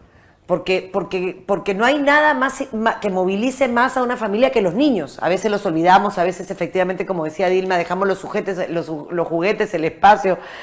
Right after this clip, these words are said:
No nos damos tiempo, ¿no? El niño como, como sujeto y no como objeto de derecho, digamos. Eh, eh, pero, ¿cómo crees tú que un político serio, y,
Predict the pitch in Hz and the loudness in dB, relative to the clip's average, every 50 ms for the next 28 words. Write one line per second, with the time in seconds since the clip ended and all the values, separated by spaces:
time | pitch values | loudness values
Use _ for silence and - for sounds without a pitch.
0 | - - - - - - - _ - - - - - - 185 202 220 226 220 214 | -16 -16 -16 -16 -18 -20 -20 _ -20 -20 -20 -16 -10 -4 0 0 2 2 4 4
1 | 233 226 226 196 - - 277 294 285 240 185 151 - 135 143 147 185 226 233 196 | 4 4 2 0 0 4 6 8 8 8 6 2 -2 -2 0 0 0 0 0 0
2 | 175 180 196 202 208 202 196 185 170 160 156 147 147 - - - - - - - | 0 0 0 0 0 2 2 2 2 2 0 -2 -4 -8 -20 -20 -20 -20 -20 -20
3 | - - - - - 180 175 175 170 - 180 - - 269 247 - 220 190 180 185 | -20 -20 -10 -4 -2 2 2 2 2 0 0 4 6 6 6 6 4 2 4 4
4 | 196 196 196 220 214 190 180 151 - 220 214 208 214 202 180 175 185 208 240 247 | 2 2 2 2 2 2 0 0 2 0 2 4 6 6 8 8 8 8 8 8
5 | 226 247 - 151 131 139 160 185 180 156 147 143 - - - - - - - 131 | 8 6 0 -4 -2 2 4 4 4 4 2 -2 -8 -10 -18 -20 -16 -10 -6 -4
6 | 147 139 - 147 165 - 185 180 175 170 175 160 - - - - _ _ _ _ | -4 -4 -4 -4 -4 -2 0 4 4 6 4 4 2 -6 -18 -20 _ _ _ _
7 | - - _ _ _ _ _ _ _ _ _ _ _ _ _ _ _ _ _ _ | -20 -20 _ _ _ _ _ _ _ _ _ _ _ _ _ _ _ _ _ _
8 | - 330 320 359 320 - 311 294 285 277 - - - 269 247 247 - 262 254 254 | 0 0 0 0 0 0 0 2 0 0 0 -2 -2 -4 -2 2 4 6 6 6
9 | 254 - - - - _ _ _ _ _ _ _ _ - 220 220 214 - 254 240 | 4 0 -12 -20 -20 _ _ _ _ _ _ _ _ -10 -8 -4 0 2 2 2
10 | 190 - - - - - 214 202 - - - - 196 185 170 147 139 139 131 - | 2 -2 -8 -10 -8 -10 -10 -10 -10 -8 -4 -2 -2 -2 -2 -4 -6 -10 -12 -12
11 | - | -14